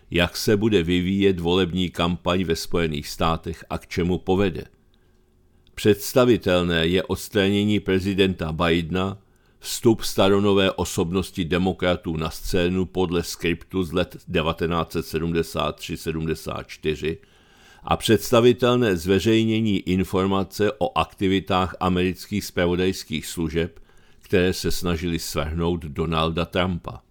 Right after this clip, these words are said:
Představitelný je také podzimní předvečer studené války s Čínou, potažmo s Ruskem, protože na velkou válku se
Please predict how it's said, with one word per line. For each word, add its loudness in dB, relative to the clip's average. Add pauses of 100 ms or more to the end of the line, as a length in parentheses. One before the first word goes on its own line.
(1080)
Představitelný 4
je 4
také 2
podzimní 4
předvečer 0
studené 0
války 0
s -8
Čínou, 0 (100)
potažmo -2
s -12
Ruskem, -2 (480)
protože 2
na 4
velkou 6
válku 2
se 0